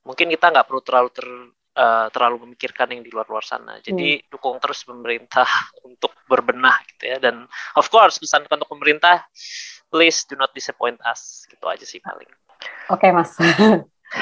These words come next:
Speaker 2: Oke, eh, jadi mungkin, eh, teman-teman sekian dulu ya obrolan, eh, seru dari kami ini. Jika teman-teman ada pertanyaan lanjutan, mungkin apa boleh Mas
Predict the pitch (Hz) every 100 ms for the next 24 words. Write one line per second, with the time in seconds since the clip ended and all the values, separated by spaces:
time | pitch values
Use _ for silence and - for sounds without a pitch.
0 | - - 202 196 202 196 - - - 190
1 | 185 185 190 196 233 214 214 233 262 254
2 | - 202 190 185 180 185 180 214 233 -
3 | 190 185 180 185 226 247 196 180 180 175
4 | 175 175 180 175 175 170 - 214 233 226
5 | 196 185 180 - 170 175 175 170 202 240
6 | 202 - 180 180 180 175 170 175 170 175
7 | 170 - 180 180 175 175 175 180 - 233
8 | 254 254 247 220 214 262 262 262 262 202
9 | 190 202 214 226 247